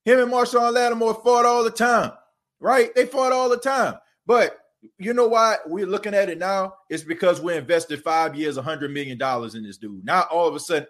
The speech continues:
everything that he does is under a microscope. Now, if he was out here getting paid four million dollars or three million dollars like he was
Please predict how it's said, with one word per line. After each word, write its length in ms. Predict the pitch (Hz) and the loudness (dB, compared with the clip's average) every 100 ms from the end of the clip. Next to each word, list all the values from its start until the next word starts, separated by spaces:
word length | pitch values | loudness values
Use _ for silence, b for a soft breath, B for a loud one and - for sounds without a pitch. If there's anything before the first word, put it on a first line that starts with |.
| - | -6
everything 680 | 196 220 214 208 208 202 185 | -4 -2 -4 -6 -6 -6 -4
that 120 | 180 | -4
he 140 | 170 | -4
does 360 | 147 156 139 127 _ - | -2 0 0 -6 _ -8
is 160 | 135 | -6
under 200 | 156 143 | -4 -4
a 60 | 135 | -2
microscope. 640 | 139 135 113 - 110 92 _ _ - | 0 -2 -4 -16 -16 -18 _ _ -4
Now, 200 | 156 180 | 2 2
if 100 | 180 | 2
he 80 | 247 | -2
was 180 | 226 | -2
out 200 | 208 202 | 0 0
here 120 | 190 180 | 0 -2
getting 280 | 180 175 | -4 -6
paid 300 | 147 175 151 151 | -4 -4 -4 -4
four 160 | 185 | -4
million 320 | 170 165 156 139 | -4 -6 -8 -6
dollars 500 | 151 165 156 139 123 | -4 -2 -2 -4 -6
or 140 | 117 - _ _ | -12 -12 _ _
three 160 | 139 180 | -6 -4
million 300 | 170 160 147 | -4 -6 -4
dollars 340 | 156 151 143 | -2 -2 -2
like 180 | 143 143 | -2 -2
he 140 | 160 | -4
was 400 | 139 156 151 139 | -6 -2 -2 -2